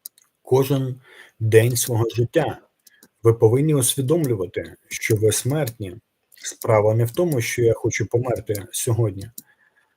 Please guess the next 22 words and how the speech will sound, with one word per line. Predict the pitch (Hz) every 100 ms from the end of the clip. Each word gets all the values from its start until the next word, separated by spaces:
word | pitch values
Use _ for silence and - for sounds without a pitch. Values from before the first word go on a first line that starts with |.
| -
але | 110 110 110
якщо | 117 117 - 131
я | 117
це | 113 117
зроблю, | 110 123 147 190 175 143 _ _ _ _ _ _ _ _ -
то | 123
зі | 127
мною | 131 135 123
все | 113 123
нормально, | 117 110 95 90 95 104 - _
все | - 123
в |
порядку. | - 127 120 98 - 110 113 -
Я | 113 117
зроблю | 117 120 120 -
все, | 123 - 147 113 - _ - _
щоб | - - 104
захистити | 107 110 127 - 175 110
себе, | 98 104 92 90 - _ _ _ _ - _ _ _ _ -
піклуватися | 359 - 123 139 165 127 110 107
про | - 98
себе. | - 101 95